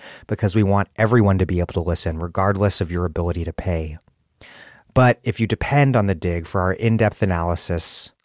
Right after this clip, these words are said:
lengthy conversations about things, issues that matter to you, and you can afford to contribute, please do so, because that's what allows us to post every episode without a paywall. Even five dollars a month is huge.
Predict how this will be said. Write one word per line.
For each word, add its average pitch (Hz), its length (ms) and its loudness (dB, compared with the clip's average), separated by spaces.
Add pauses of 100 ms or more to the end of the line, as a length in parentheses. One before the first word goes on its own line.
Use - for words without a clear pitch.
(140)
lengthy 98 260 -2
conversations 90 880 -2
about 87 180 -2
things, 107 520 2
issues 95 360 0
that 87 120 -2
matter 90 320 0
to - 120 -8
you, 92 240 0 (720)
and 98 100 -4
you 87 60 -6
can 180 380 2
afford 87 520 0 (200)
to 104 100 -2
contribute, 92 640 -2 (340)
please 110 440 4
do 95 180 2
so, 85 280 0
because 101 520 0 (100)
that's 110 280 0
what 120 100 2
allows 98 300 2
us 92 100 -2
to - 80 -8
post - 380 0
every 107 280 2
episode 90 520 -2 (360)
without 107 240 2
a 98 60 2
paywall. 92 480 -2 (800)
Even 139 260 4
five 117 300 0
dollars 98 420 2
a - 20 0
month 85 320 -2
is 85 120 -4
huge. 80 520 -8